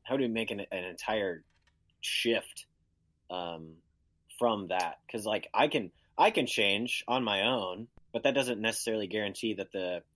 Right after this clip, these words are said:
two dozen other people that are having the conversations on my feed or in my circle are also going to change just because I've changed, you know?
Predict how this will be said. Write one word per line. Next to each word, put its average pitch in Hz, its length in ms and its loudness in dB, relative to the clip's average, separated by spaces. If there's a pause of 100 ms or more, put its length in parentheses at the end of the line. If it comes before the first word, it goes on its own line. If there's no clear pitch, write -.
(260)
two - 160 2
dozen 110 320 4
other 101 160 -4
people 117 280 -4
that 95 120 -2
are 92 80 -2
having 92 280 -4
the 87 80 -10
conversations 92 880 -8
on 101 160 0
my 85 140 -4 (100)
feed 98 240 -2
or 90 60 -4
in 92 140 -6
my 85 100 -8
circle 92 440 -6
are 85 80 -8
also 87 280 -6
going 90 280 -12
to 85 40 -18
change 80 380 -12
just - 180 -10
because - 240 -12
I've 87 260 -10
changed, - 520 -18 (260)
you 104 100 -4
know? 104 220 -2